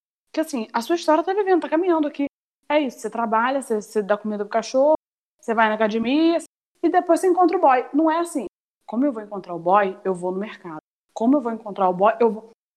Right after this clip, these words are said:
não é ele que tá na autoria e no centro da sua história. Então, acho que isso faz com que a gente possa pensar o lance de uma forma leve.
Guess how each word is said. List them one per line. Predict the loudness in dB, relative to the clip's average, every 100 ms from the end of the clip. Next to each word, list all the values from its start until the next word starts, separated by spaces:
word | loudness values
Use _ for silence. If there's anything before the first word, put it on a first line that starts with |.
| _ 2
não | 4 6
é | 4
ele | 2 -2 -4
que | -6 -8
tá | -10
na | -6
autoria | -6 -6 -4 -4 -4 -4 -4
e |
no | -6
centro | -6 -8 -8 -10 -8
da | -8
sua | -6
história. | -8 -4 -4 -6 _ _ _ _ _
Então, | -2 2
acho | 2 2
que | -2
isso | -2
faz | 0 0
com | 2
que | -2
a |
gente | -2 -2
possa | -4 -2 -4
pensar | -4 -4 -6 -4
o | -2
lance | -2 -2 -4 -6 -8 -8 -14 _
de | 0 2
uma | 2
forma | 2 4 6 6
leve. | 2 -2